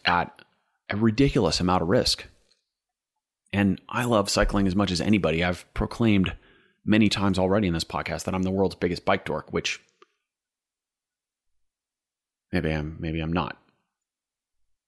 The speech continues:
Sounds flashy, so we'll go with it. But the fact is that I have almost no desire to ride my road bike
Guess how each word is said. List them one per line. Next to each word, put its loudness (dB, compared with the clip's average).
Sounds -2
flashy, -2
so -4
we'll -2
go 4
with 2
it. -8
But 2
the -2
fact -4
is 2
that -2
I -2
have -4
almost 0
no 2
desire -2
to -6
ride -2
my -2
road 0
bike -2